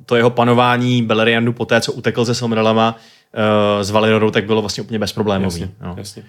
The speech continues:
Speaker 1: A, nebo nějaký, řekneme si v bonusu, že tam jako nějaký problémy teda byly, ale
Speaker 2: Ale prostě spohodlněl
Speaker 1: Spohodlněl.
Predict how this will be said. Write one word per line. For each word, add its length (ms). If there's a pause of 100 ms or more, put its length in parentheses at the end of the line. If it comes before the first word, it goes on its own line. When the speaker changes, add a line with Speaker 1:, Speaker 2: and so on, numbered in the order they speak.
(420)
Speaker 1:
A, 800
nebo 360 (300)
nějaký, 540 (280)
řekneme 300
si 100
v 40
bonusu, 360 (200)
že 120
tam 160
jako 120
nějaký 200
problémy 240
teda 120
byly, 260
ale 360 (320)
Speaker 2:
Ale 140 (100)
prostě 220
spohodlněl 680
Speaker 1:
Spohodlněl. 440